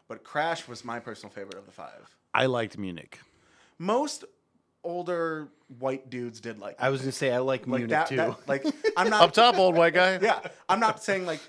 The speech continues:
Speaker 1: you know, I'm not, like, a P C police,
Speaker 3: Right,
Speaker 1: trust
Speaker 3: yeah,
Speaker 1: me.
Speaker 3: yeah,
Speaker 2: No,
Speaker 3: yeah.
Speaker 2: but I had trouble getting through Capote though. I was like, "God, this is
Speaker 3: Oh, it was
Speaker 2: fucking
Speaker 3: terrible.
Speaker 2: stupid."
Speaker 1: I mean, the re-, they really picked the best of the five worst movies. Pretty much is how I view the two thousand five Oscars. So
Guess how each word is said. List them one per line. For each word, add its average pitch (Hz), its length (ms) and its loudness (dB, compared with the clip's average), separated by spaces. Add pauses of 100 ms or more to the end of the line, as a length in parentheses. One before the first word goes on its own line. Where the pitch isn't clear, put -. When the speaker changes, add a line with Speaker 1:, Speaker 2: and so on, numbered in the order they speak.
(100)
Speaker 1:
you 143 120 -6
know, 120 220 -8 (240)
I'm 135 100 -6
not, 139 160 -2
like, 117 100 -8
a 110 60 -12
P - 180 -14
C 113 160 -14
police, 92 360 -16
Speaker 3:
Right, 151 80 -2
Speaker 1:
trust 147 120 0
Speaker 3:
yeah, 135 80 4
Speaker 1:
me. 120 180 0
Speaker 3:
yeah, 113 40 2
Speaker 2:
No, 180 120 8
Speaker 3:
yeah. 185 40 8
Speaker 2:
but 160 140 2
I 143 140 6
had 160 160 2
trouble 151 260 2
getting 143 200 0
through 135 180 -4
Capote 160 440 -2
though. 85 80 -4
I 85 60 -2
was 90 100 -6
like, 90 140 -14
"God, 147 300 -2
this 92 180 -12
is 80 120 -14
Speaker 3:
Oh, 120 160 0
it - 40 -2
was 95 80 -8
Speaker 2:
fucking 95 120 -10
Speaker 3:
terrible. 92 180 -6
Speaker 2:
stupid." 135 220 0
Speaker 1:
I 190 80 4
mean, 202 240 -4
the 190 120 -2
re-, 208 180 0
they 196 120 -2
really 226 220 -4
picked - 240 -8
the 151 80 -6
best 131 360 -4
of 113 80 -14
the 113 80 -14
five 107 260 -8
worst 98 240 -18
movies. 82 340 -20
Pretty 80 160 -20
much 87 160 -20
is 82 60 -20
how 78 120 -20
I 80 80 -20
view 85 220 -20
the 87 160 -20
two - 140 -20
thousand - 220 -20
five - 140 -20
Oscars. - 380 -20 (120)
So - 240 -20